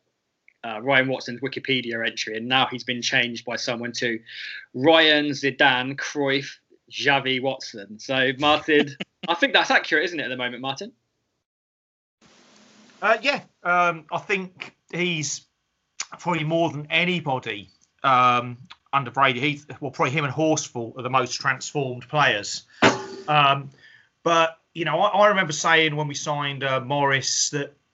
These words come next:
Speaker 2: you know, it's another sort of up and down midfielder that I tended to see Watson, and I know you, you differed with me on this, Tom, as just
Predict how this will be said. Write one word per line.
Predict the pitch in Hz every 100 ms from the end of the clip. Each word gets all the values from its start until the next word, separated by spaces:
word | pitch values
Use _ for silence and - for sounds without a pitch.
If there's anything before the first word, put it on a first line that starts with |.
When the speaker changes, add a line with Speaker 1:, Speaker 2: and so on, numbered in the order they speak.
| _ _ _ -
Speaker 2:
you | 156
know, | 143
it's | 151 -
another | 151 151 156 147
sort | 160 147
of |
up | 147 139
and | 139 131
down | 135 135
midfielder | 135 135 - 143 139 139 139 131
that | 135 135 - -
I | 175 220
tended | 220 208 175 151
to |
see | - 202 175
Watson, | 151 165 165 - 135 110 110 -
and | 135 127
I | 127 131
know | 127
you, | 143 127 -
you | 139 131
differed | 151 147 151 147 - - - -
with | 131
me | 131
on | 123
this, | 117
Tom, | 131 120 - - - - -
as | 147 131 -
just | - 147 - -